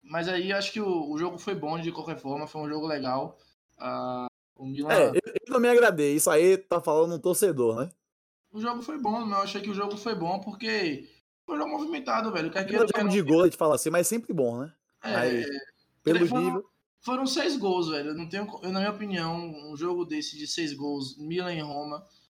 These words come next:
Speaker 1: é, e teve qualidade, porque teve jogadas boas, teve um duelo tático interessante, e eu acho que não tem como dizer que esse jogo foi ruim, não. Apesar de que, claro, óbvio, é, teve essa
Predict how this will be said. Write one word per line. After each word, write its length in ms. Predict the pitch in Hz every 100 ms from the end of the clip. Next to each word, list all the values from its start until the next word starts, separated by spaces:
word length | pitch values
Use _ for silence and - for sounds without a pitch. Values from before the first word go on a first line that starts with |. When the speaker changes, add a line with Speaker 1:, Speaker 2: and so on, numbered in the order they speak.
| _ _
Speaker 1:
é, 600 | 143 139 135 131 131 131 -
e 120 | 147
teve 200 | 190 233
qualidade, 560 | 233 196 156 143 180 180
porque 260 | - 156
teve 320 | 135 170 180 175
jogadas 400 | 170 156 156 135
boas, 500 | 135 156 160 143 -
teve 540 | 156 160 165 139 - _
um 100 | 156
duelo 240 | 156 160 160
tático 320 | 151 151 -
interessante, 840 | 139 147 143 - 143 147 147 - _ _ _ _ _
e 760 | 139 143 151 151 143 131 123 127
eu 120 | 135
acho 200 | 135 156
que 520 | - 160 160 139 127 - _ _
não 120 | 147 143
tem 100 | 165
como 220 | 175 170
dizer 140 | 147 151
que 60 |
esse 100 | 156
jogo 160 | 147 135
foi 140 | 151 156
ruim, 220 | 165 170
não. 220 | 120 123 -
Apesar 380 | 139 135 139 143
de 100 | 143
que, 360 | 135 135 147 - -
claro, 400 | 131 127 127 -
óbvio, 400 | 127 131 131 165 _ _ _ _ _ -
é, 600 | 131 131 127 123 120 120 _ _
teve 180 | - 139
essa 160 | 139